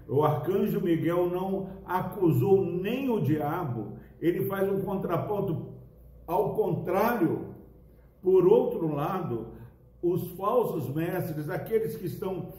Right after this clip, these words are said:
dentro da igreja de maneira dissimulada, eles difamam tudo que não entendem. Quantas vezes você, meu irmão, minha irmã,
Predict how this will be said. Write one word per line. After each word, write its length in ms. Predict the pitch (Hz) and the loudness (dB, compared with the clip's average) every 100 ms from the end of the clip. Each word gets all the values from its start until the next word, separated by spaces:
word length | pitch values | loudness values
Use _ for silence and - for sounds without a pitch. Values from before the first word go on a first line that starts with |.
| - | -18
dentro 600 | - - 170 - - - | -16 -2 2 2 0 -2
da 160 | 156 160 | 0 2
igreja 460 | 139 135 170 170 151 | 2 2 2 2 2
de 100 | 160 | 0
maneira 600 | 151 143 147 190 202 160 | -2 -4 0 2 2 0
dissimulada, 1080 | 139 - 156 143 127 139 170 165 180 180 - - - | -2 -4 -4 -2 -2 -2 -2 -4 -6 -8 -14 -18 -8
eles 380 | 139 160 165 131 | 0 2 4 2
difamam 840 | 135 143 - 160 165 165 156 131 - - - | 2 0 0 0 0 0 -2 -2 -8 -16 -6
tudo 500 | 233 247 233 214 - | -2 -2 -2 -6 -4
que 140 | 160 | -4
não 200 | 147 143 | -2 -4
entendem. 640 | 131 120 113 92 82 - - - - - - - - - - - - - - - | -4 -4 -6 -8 -10 -12 -12 -14 -14 -20 -20 -20 -20 -20 -20 -20 -20 -20 -20 -20
Quantas 680 | - 208 214 208 175 127 131 | -2 0 0 0 0 0 0
vezes 480 | 151 160 127 117 | 0 0 -2 -8
você, 540 | 107 131 120 - 156 151 | -4 -2 -2 -2 -4 -2
meu 220 | 127 123 | 0 0
irmão, 380 | 113 127 147 147 | 0 -2 -4 -4
minha 140 | 123 | -4
irmã, 480 | 107 113 127 143 147 | -4 -4 -6 -6 -10